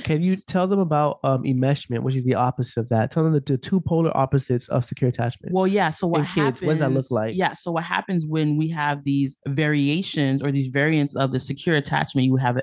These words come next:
Speaker 2: anxious or you have avoidant, avoidant, there's some dysregulation there where a good example is, let's say,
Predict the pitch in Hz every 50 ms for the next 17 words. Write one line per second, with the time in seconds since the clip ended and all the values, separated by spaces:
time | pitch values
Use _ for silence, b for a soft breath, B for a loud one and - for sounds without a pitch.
0 | - - 143 139 - - 139 139 127 127 127 123 123 123 120 127 147 165 160 151
1 | 131 131 - _ - 135 123 131 156 180 175 143 135 135 B B B B B B
2 | - 139 165 170 175 170 - - - 196 190 190 165 170 - - 165 151 147 143
3 | 135 127 131 139 139 - 135 131 127 123 123 117 117 120 127 127 131 131 127 131
4 | 127 127 B B B B B - 147 143 147 175 175 170 156 156 147 143 147 -
5 | 143 139 - - 139 135 131 135 151 156 - - 151 135